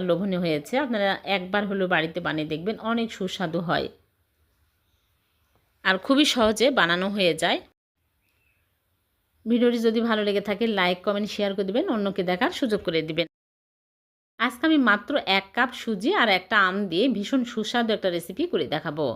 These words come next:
খুবই সহজভাবে বানিয়ে নেওয়া যায় আর খেতে হয় দারুণ টেস্টি। আপনারা বাড়িতে বানিয়ে দেখবেন, অনেক মজার এই রেসিপি। আশা করছি ভালো লাগবে। তাহলে চলুন দেখে নিই। প্রথমে এখানে আমি একটা বড় সাইজের আম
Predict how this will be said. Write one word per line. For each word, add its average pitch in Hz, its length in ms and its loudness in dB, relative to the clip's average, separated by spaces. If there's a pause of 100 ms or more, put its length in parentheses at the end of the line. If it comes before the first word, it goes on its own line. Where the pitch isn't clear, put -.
(960)
খুবই 311 240 4 (140)
সহজভাবে 240 500 2 (120)
বানিয়ে 185 240 0
নেওয়া 180 240 0
যায় 262 220 2
আর 208 60 -2 (100)
খেতে 233 240 -2
হয় 247 140 0 (120)
দারুণ 165 360 2
টেস্টি। 147 420 -8 (520)
আপনারা 247 220 0 (100)
বাড়িতে 196 240 2 (120)
বানিয়ে 185 280 2
দেখবেন, 180 260 0 (160)
অনেক 220 180 -2 (180)
মজার 175 300 -2 (100)
এই 170 120 0
রেসিপি। 175 360 -8 (180)
আশা 226 200 -2
করছি 196 220 -2 (120)
ভালো 180 220 0
লাগবে। 143 260 -4 (160)
তাহলে 190 220 -4 (100)
চলুন 208 220 -2 (100)
দেখে 185 260 -2
নিই। 139 120 -2 (920)
প্রথমে 285 340 6
এখানে 294 240 2
আমি 240 120 2 (160)
একটা 233 240 -2
বড় 214 200 2
সাইজের 262 300 0 (140)
আম 202 100 2